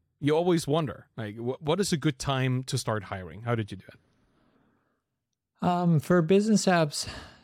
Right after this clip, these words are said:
Speaker 2: so, I mean, we, since we bootstrapped the business, we had a saying, "Only hire when it hurts."
Speaker 1: Mm-hmm.
Speaker 2: And it hurt pretty much the <laughs> entire time. So,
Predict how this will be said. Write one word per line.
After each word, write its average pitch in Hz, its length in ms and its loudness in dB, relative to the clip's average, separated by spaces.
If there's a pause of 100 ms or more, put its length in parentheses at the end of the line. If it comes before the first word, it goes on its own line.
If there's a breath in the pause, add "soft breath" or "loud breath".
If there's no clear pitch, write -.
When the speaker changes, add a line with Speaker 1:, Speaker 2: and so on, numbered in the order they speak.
(120)
Speaker 2:
so, 165 300 0
I 143 160 0
mean, 147 180 2
we, 139 220 0
since - 500 -2 (120)
we 123 180 2
bootstrapped 113 640 2
the 104 80 -2
business, 104 640 2
we 123 100 0
had 127 200 2
a 123 60 2
saying, 107 600 2 (100)
"Only 110 240 0
hire 104 300 2
when 104 120 0
it 90 120 -4
hurts." 104 520 -4 (140)
Speaker 1:
Mm-hmm. 95 180 -10
Speaker 2:
And 113 180 0
it 110 120 2
hurt 123 340 0
pretty 117 180 -2
much 107 280 -2
the 110 100 -6
<laughs> - 0 -
entire 113 400 -2
time. 170 500 0
So, 110 480 2